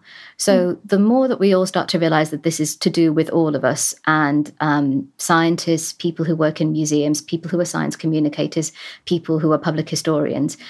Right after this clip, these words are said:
Speaker 1: the responsibility is on all of us to start telling these stories more accurately and to acknowledge, you know, the, the privilege and the position that we're in.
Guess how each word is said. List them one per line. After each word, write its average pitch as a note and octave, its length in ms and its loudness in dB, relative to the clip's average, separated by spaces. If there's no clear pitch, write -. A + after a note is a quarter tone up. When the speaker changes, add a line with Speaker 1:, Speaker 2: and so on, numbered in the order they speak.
Speaker 1:
the F3+ 80 4
responsibility F#3 680 0
is D3+ 80 -2
on D#3 120 2
all D#3 220 2
of - 140 -6
us C#3+ 180 -6
to - 80 -12
start - 300 0
telling C#3+ 260 -2
these C#3 160 -6
stories C#3 420 -4
more C#3+ 200 0
accurately C#3 640 -6
and D3+ 280 0
to D3+ 420 -4
acknowledge, D#3 680 -2
you E3+ 120 -2
know, C3+ 100 0
the, C3+ 120 -4
the - 80 -6
privilege D3 560 0
and D3+ 180 0
the E3 60 -6
position D3 520 -4
that - 140 -2
we're D3+ 220 0
in. C#3+ 260 -2